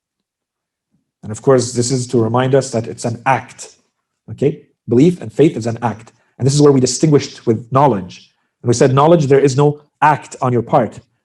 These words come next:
Knowledge is automatic. If you are confronted with a situation where the image of something is presented to you, you don't need to do anything. There is no act on your part to get the knowledge.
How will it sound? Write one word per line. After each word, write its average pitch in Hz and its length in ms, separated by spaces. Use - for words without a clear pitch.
Knowledge 147 300
is 123 140
automatic. 135 920
If 113 160
you 143 120
are 135 120
confronted 156 640
with 131 120
a 123 60
situation 147 640
where 123 360
the 127 200
image 160 240
of 143 160
something 151 420
is 117 120
presented 135 580
to - 100
you, 104 240
you 123 100
don't 156 180
need 170 240
to 139 100
do 143 340
anything. 107 560
There 135 120
is 127 120
no 160 180
act 147 300
on 123 140
your 117 140
part 151 500
to 127 80
get 117 200
the 117 80
knowledge. 92 500